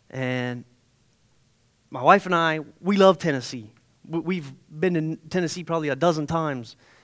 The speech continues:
We go to the Smokies all the time. We just got back about a month ago. Really enjoyed it.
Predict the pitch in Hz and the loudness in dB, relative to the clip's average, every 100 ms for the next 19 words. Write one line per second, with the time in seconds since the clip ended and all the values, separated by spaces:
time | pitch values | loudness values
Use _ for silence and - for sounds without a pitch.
0 | _ 143 143 143 165 151 143 139 - 170 | _ -8 -6 -2 0 0 -2 -6 -2 -2
1 | 165 170 160 160 160 165 170 170 156 160 | -2 -4 -2 -2 0 -2 -2 -4 -6 -6
2 | - 160 151 180 - - - 143 151 147 | 0 0 2 0 -4 -16 -12 -2 -2 0
3 | 165 170 156 160 165 165 - _ _ _ | -2 -2 -2 0 0 -6 -20 _ _ _
4 | - 147 165 165 156 160 170 170 - | -10 0 2 2 0 0 0 -2 -6